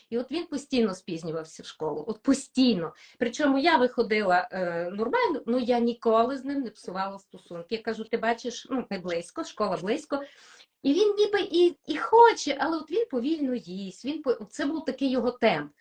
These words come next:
Він постійно щось думав, в нього якийсь там щось в своїй голові.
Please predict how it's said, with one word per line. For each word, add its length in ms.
Він 100
постійно 440
щось 300
думав, 560
в 40
нього 200
якийсь 280
там 180
щось 400
в 100
своїй 200
голові. 500